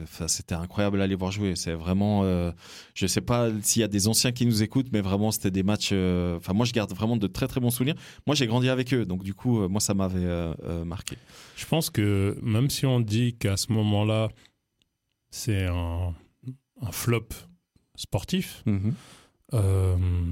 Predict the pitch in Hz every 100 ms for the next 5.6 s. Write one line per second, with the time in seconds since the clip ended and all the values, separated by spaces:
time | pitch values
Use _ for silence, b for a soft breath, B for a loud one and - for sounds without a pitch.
0 | 85 - 90 139 175 160 123 110 110 104
1 | - 101 110 135 135 - 123 123 - 139
2 | 127 107 101 98 - 160 - - 107 95
3 | - - 139 151 - _ - _ _ _
4 | _ 107 98 104 123 131 - 104 95 92
5 | 92 - _ - 101